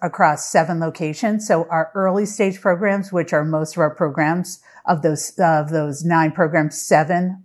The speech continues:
are early stage. And we do that at scale. So for example, Boston this year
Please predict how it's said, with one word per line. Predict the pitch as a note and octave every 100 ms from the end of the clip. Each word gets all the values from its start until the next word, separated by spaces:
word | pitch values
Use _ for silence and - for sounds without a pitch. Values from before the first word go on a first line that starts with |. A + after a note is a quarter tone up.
| E3+
are | D3 -
early | D#3+ C#3+ D#3
stage. | D3+ - D3 F#3 - _ _ - _ -
And | F3 D#3 D#3 C#3+
we | F3 E3+
do | F#3 E3
that | D#3+
at | D3 -
scale. | - D#3
So | - G#3 E3
for | - F3+
example, | D3+ F3+ D3+ -
Boston | C#3 E3 D3 D#3+ - C#3 C3+ C3+
this | D#3 - D3
year | C#3+ C3+